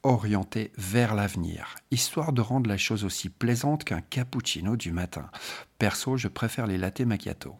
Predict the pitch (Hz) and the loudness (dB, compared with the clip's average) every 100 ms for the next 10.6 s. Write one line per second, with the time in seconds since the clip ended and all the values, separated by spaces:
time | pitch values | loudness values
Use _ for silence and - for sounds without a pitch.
0 | - - 92 87 87 - 87 110 131 95 | -16 -6 -6 -4 -6 -4 -2 0 0 -2
1 | - 92 107 - 135 131 - - 117 110 | -2 -2 -2 -2 -2 -4 -10 -4 -2 0
2 | 123 92 90 98 - 139 - 107 139 127 | -2 -4 -4 -4 -2 -2 -2 -2 0 0
3 | 107 104 95 - - - - - - - | 0 2 0 -2 -6 -8 -12 -14 -12 -12
4 | - - - - - - - 180 - - | -12 -12 -14 -10 -4 0 2 2 2 -2
5 | 82 - 156 127 104 - 113 107 165 - | -4 -2 0 2 0 2 2 4 2 2
6 | 117 - 127 143 139 110 143 170 127 - | 0 4 4 6 4 4 2 2 -2 -2
7 | 110 - 147 107 92 - - 123 98 - | -2 0 0 0 -2 -2 -2 0 -2 -2
8 | 90 87 78 82 71 92 98 95 113 107 | 0 0 0 -4 -4 -4 -4 -2 -2 2
9 | 135 147 120 - 101 - 131 - 110 - | 2 4 2 0 -2 -2 -2 -2 0 2
10 | 107 123 - 90 71 76 | 2 2 2 0 0 -6